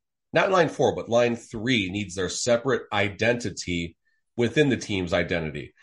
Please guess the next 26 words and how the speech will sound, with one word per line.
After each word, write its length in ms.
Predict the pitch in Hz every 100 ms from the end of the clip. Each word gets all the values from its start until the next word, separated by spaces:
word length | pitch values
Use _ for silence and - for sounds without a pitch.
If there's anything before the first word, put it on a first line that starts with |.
| _ _
And 120 | 104
if 80 | 101
we 120 | 123
could 140 | 131 135
have 480 | 135 135 123 110 - _
the 100 | 101
same 360 | - 117 117 104
three 320 | - 117 113
or 80 | 110
four 280 | 123 117
players 440 | - 120 120 101 82
rotating 580 | 92 113 135 104 92 92
in 100 | 95
line 300 | 98 95 95
three 300 | - 131 127
for, 440 | - 101 95 95 - - _ -
you 100 | 113
know, 120 | 98
the 80 | 92
better 240 | 107 104
portion 460 | 87 110 113 - 104
of 140 | 92
sixty 360 | - 117 - 107
to 80 | 87
seventy 420 | 104 95 95 85
games, 560 | 78 82 156 220 -